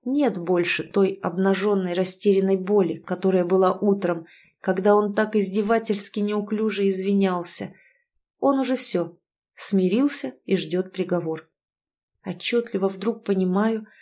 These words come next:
что больше он не будет меня уговаривать. Считает, что все сказал. И теперь решаю только я. И от этого так невероятно, нестерпимо больно.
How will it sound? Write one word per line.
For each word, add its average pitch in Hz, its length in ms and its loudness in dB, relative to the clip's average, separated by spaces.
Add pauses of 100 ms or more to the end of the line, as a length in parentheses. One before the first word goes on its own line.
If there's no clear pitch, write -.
(180)
что - 320 -6
больше 214 720 0
он 202 200 4
не 208 120 2
будет 196 380 -2
меня 175 260 -6
уговаривать. 180 760 -4 (480)
Считает, 254 600 0
что - 200 -6
все - 240 -4
сказал. 170 560 -4 (640)
И 190 140 -2
теперь 226 480 -4 (280)
решаю 233 520 2
только 185 340 -2
я. 160 280 -8 (840)
И 180 140 -10
от 185 180 -10
этого 208 480 -6 (140)
так 226 260 -4
невероятно, 226 920 2
нестерпимо 233 920 0
больно. 226 760 4